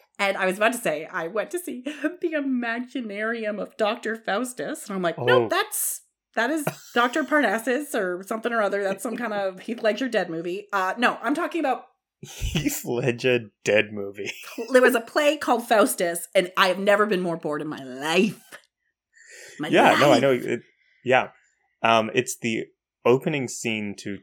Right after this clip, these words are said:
Speaker 2: Tombstone, a movie which I absolutely love, despite the fact that it's probably the most boring Western movie that's ever existed.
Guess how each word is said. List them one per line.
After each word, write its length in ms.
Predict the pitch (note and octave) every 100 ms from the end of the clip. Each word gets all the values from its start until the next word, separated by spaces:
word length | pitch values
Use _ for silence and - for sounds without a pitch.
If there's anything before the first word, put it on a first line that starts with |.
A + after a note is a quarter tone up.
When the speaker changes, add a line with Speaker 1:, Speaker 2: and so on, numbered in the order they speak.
| _
Speaker 2:
Tombstone, 840 | - D#3 D#3+ - A2 F#2+ F#2 F#2 - -
a 60 | G#2+
movie 280 | A2 G#2+
which 200 | G2+ G2+
I 220 | - G#2 -
absolutely 540 | A2+ G#2+ G2+ G2 F#2 F#2
love, 500 | F#2+ C#3 A2+ G2+ - _ -
despite 380 | G#2+ - G#2
the 60 | G2
fact 200 | G2+ G2
that 80 | F#2+
it's 100 | F#2
probably 240 | A2+ G#2
the 60 | G2
most 180 | G2+ - _
boring 400 | G2 G#2 G2 F#2+
Western 320 | G2 - G#2+
movie 140 | F#2+ F#2
that's 180 | F#2 -
ever 80 | F#2
existed. 380 | F#2 F#2+ -